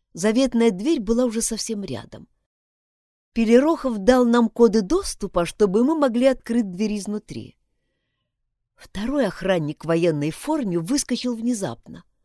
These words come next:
Мы с Владом никак не ожидали от него такой прыти. Он открыл огонь, казалось, раньше, чем показался перед нами.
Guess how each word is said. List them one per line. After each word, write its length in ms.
Мы 160
с 160
Владом 480
никак 360
не 100
ожидали 460
от 140
него 200
такой 280
прыти. 540
Он 140
открыл 400
огонь, 340
казалось, 540
раньше, 460
чем 220
показался 600
перед 320
нами. 400